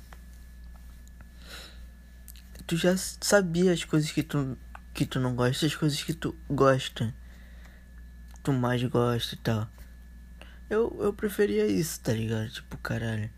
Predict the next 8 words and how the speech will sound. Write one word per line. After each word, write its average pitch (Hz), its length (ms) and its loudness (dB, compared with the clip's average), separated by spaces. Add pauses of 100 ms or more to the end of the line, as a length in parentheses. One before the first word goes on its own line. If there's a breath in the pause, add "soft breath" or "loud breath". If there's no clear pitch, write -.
(1120 loud breath)
Eu 143 220 8
não 131 160 2
tenho 123 180 2
que 120 80 -4
trabalhar 117 460 4
de - 180 -2 (220)
uma 113 260 4
coisa 117 540 0